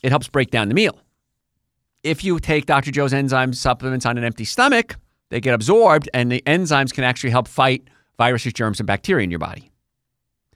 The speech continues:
And this is why they say, well, you know, be careful for people that have weakened immune systems, the very young, the very old.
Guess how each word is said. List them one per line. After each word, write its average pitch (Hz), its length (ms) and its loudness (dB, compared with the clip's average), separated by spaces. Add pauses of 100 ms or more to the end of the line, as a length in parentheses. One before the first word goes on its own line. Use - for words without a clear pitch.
(300)
And 98 140 -6
this 127 140 -2
is 123 80 -6
why 127 120 4
they 117 120 2
say, 135 180 0
well, 123 140 2
you 120 100 0
know, 113 240 0 (400)
be 131 140 -6
careful 165 400 0
for 123 100 -6
people 143 280 0
that 135 100 4
have 123 60 0
weakened 147 280 0
immune 147 220 0
systems, 110 420 -4
the 120 140 -4
very 135 260 2
young, 139 280 2
the 113 80 -4
very 131 220 2
old. 139 460 4